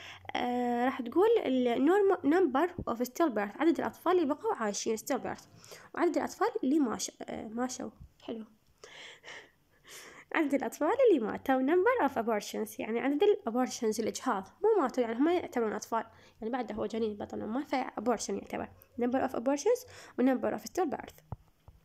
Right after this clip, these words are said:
هاي بالنسبة لل gynecological and obstructive history. قالوا اليوم هواي سأليهم عليها هاي gynecological.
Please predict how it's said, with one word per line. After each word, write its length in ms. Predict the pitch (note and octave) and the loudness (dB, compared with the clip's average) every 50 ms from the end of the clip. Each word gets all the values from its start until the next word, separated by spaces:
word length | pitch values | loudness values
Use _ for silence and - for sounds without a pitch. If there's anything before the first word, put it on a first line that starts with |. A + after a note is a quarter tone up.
| _ _ _ _ _ - - - _ - - - - - - - - - - - - - | _ _ _ _ _ -20 -20 -20 _ -20 -20 -20 -18 -18 -18 -18 -18 -18 -20 -14 -6 0
هاي 180 | D4+ D#4+ E4+ | 4 4 6
بالنسبة 460 | C4+ C#4+ C4+ C#4+ F4+ F4 - - C#4+ E4+ | 6 6 6 4 4 2 0 2 2 4
لل 460 | E4+ D#4+ F#4 A4 B4+ - - - A3+ | 6 6 6 4 4 2 0 -2 0
gynecological 760 | - D#4 C#4+ D4 - C4 A#3 C4 D#4 E4+ E4+ - F#4 F#4+ F#4 - | 2 0 0 0 0 -2 0 2 2 0 0 2 2 2 2 2
and 200 | - C#4 D4 - | 0 0 0 0
obstructive 460 | - A#3 - - D4+ D4+ - E4+ - | -2 -4 -4 -4 -6 -2 -2 -2 0
history. 420 | - C#4 C#4 - E4+ G4+ G#4 F4+ - | 0 -2 0 0 2 2 2 2 2
قالوا 220 | E4+ D#4 D4+ D4 C#4+ | 2 2 4 4 2
اليوم 240 | B3+ B3 C#4 C4+ | 4 2 2 2
هواي 220 | B3+ A#3+ C4 C4 B3+ | 2 2 0 -2 -2
سأليهم 380 | B3+ - A#3 A3 A3 G#3+ G#3+ | -2 -4 -4 -2 -2 -4 -4
عليها 520 | - G#3 G#3+ G#3+ A3 A#3 A3+ A3 A3 G#3+ G#3 | -4 -2 -2 -2 -2 -2 -4 -4 -4 -4 -6
هاي 80 | G#3 | -6
gynecological. 1000 | G3+ - G#3+ G#3+ G#3 G#3+ - A3+ G#3+ G#3+ - - A#3 A3+ A3 - G#3+ - - A3+ | -8 -8 -8 -8 -8 -6 -6 -8 -8 -8 -10 -10 -8 -8 -6 -8 -10 -10 -10 -12